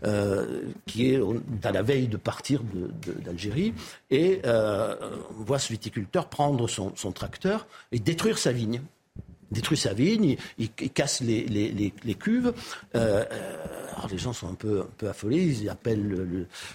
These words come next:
le, l'officier du coin qui vient voir. « Pourquoi vous faites ça ? » Il dit, « Mais, euh, on nous dit que tout ce que nous avons fait ici est mal. Alors, il n'y a, il n'y a pas de raison de laisser quoi que ce soit. » Vous voyez, c'est, mais c'est, enfin, cri du cœur, hein, c'est, c'est, on, on est chez Camus, on n'est pas, euh, dans le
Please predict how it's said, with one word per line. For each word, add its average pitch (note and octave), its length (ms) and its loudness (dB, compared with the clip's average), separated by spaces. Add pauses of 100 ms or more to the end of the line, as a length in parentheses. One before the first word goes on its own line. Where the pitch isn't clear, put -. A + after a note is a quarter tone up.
le, G2 260 2
l'officier G2+ 440 0
du G2+ 120 0
coin B2 280 0
qui - 100 -6
vient G2 160 -4
voir. « E3 240 -2
Pourquoi C#3+ 220 -2
vous B2 80 -2
faites G#2+ 240 -6
ça ? » F#2 180 -4 (280)
Il G#2+ 80 -14
dit, « A#2+ 100 -2
Mais, A2+ 220 0 (500)
euh, F#2+ 240 -4
on A#2+ 80 0
nous C3 100 4
dit D#3 140 2
que - 100 -2
tout - 160 -6
ce - 100 -8
que - 60 -2
nous A2 220 0
avons G#2 200 -2
fait G#2+ 140 -4
ici G2+ 300 -4
est F#2+ 80 -4
mal. F2+ 180 -6 (960)
Alors, D#2+ 260 -6 (200)
il G#2 80 -4
n'y - 40 -2
a, - 60 -8 (100)
il A#2+ 100 -6
n'y - 40 -10
a - 80 -20
pas A2 80 0
de G2 80 -4
raison G#2 260 0
de A2 140 -2
laisser F2+ 280 -4 (220)
quoi - 140 -2
que - 80 -8
ce - 80 -6
soit. » G#3 240 -2
Vous D#3 40 -8 (440)
voyez, E3 140 4
c'est, C#3+ 200 4 (160)
mais C#3 80 2
c'est, - 200 2
enfin, A#2 240 -2 (200)
cri - 140 -4
du C3 100 0
cœur, C#3 260 2
hein, E3 40 -2
c'est, - 240 -4
c'est, - 180 -4
on, F#2+ 140 0 (260)
on G2 60 -6
est F#2+ 40 -6
chez - 120 -6
Camus, C3+ 320 2
on D3+ 80 4
n'est G2 120 -2
pas, C3+ 340 2
euh, G2 80 0 (200)
dans F2 120 -10
le G2+ 80 -4